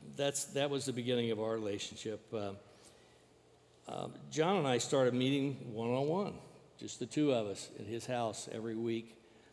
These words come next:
uh, in the evening, and, um, we talked in depth about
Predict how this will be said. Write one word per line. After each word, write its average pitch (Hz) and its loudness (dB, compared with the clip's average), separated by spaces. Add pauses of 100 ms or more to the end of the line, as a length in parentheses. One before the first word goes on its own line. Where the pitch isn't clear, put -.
(220)
uh, 95 -4 (840)
in 107 -4
the 107 0
evening, 120 0
and, 107 -4
um, 104 -4 (1900)
we 135 -4
talked 156 2
in 117 0
depth 139 2
about 110 -2